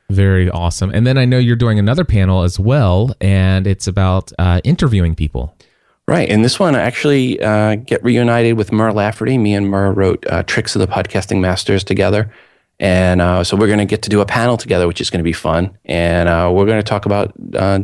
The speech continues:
Speaker 2: just different tips and tricks on the technical side, on the style side of doing a good interview.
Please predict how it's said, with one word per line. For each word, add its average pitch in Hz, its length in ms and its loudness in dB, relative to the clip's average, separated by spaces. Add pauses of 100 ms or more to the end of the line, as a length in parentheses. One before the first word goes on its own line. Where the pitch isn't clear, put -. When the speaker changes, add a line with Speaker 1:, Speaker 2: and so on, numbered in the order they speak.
(140)
Speaker 2:
just - 220 -4
different 123 360 -4
tips - 420 -4
and 92 120 -2
tricks - 400 -4 (380)
on 95 100 -2
the 90 60 -2
technical 117 420 -2
side, 107 400 -2
on 90 160 -6
the - 80 -12
style 104 380 -2
side 98 380 -2
of 90 160 -4
doing 98 260 0
a 95 80 0
good 95 180 0
interview. 98 400 0